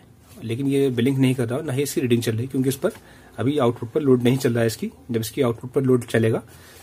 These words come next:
तो ये मीटर भी रीडिंग चलाना। आज इस मीटर की मदद से हम आपको बताएंगे कि कैसे आप अपने इलेक्ट्रिकल बिल में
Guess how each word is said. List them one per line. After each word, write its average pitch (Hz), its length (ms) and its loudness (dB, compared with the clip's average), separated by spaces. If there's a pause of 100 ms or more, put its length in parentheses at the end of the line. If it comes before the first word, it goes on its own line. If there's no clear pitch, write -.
(180)
तो 127 60 2
ये 175 100 2
मीटर 127 340 2
भी 196 160 -2 (400)
रीडिंग 123 300 0
चलाना। 123 360 -4 (220)
आज 180 220 -8
इस 147 120 -10
मीटर 143 280 -6
की 160 60 -2
मदद 120 200 0
से 135 160 -6
हम 127 100 0
आपको 117 220 -2
बताएंगे 113 360 0
कि 135 140 -10
कैसे 107 240 -4
आप 135 140 -2
अपने 120 280 -2 (120)
इलेक्ट्रिकल 117 400 -4
बिल 113 120 -4
में 120 180 -4